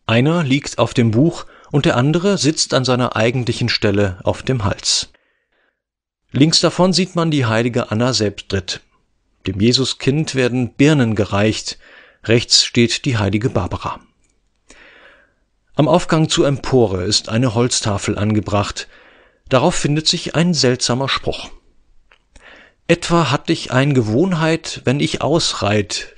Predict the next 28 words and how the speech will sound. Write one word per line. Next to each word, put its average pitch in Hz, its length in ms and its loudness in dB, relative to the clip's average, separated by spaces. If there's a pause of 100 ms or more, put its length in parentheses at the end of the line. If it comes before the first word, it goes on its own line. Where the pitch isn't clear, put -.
dass - 180 0
ich - 180 -8
Gott - 240 0
fest - 500 -2
bat, 104 540 -2
dass - 200 0
ich 131 160 -4
hierher 120 520 2
wieder 123 280 0
heimtrat. 131 720 -4 (720)
Nun 160 320 6
bitt 202 180 -2
ich 180 200 -2
Gott - 260 -2
inniglich 170 460 0
sehr, 135 400 2 (320)
dass - 200 0
ich - 300 -8
herkomm 127 720 2
nimmermehr.“ 120 680 -2 (1600)
Verfasser 131 460 0
dieser 117 240 0
Zeilen 127 480 0
war 147 200 0
Ritter 131 380 -2
Hans 120 280 0
von 131 220 -6
Trenbeck, 120 640 0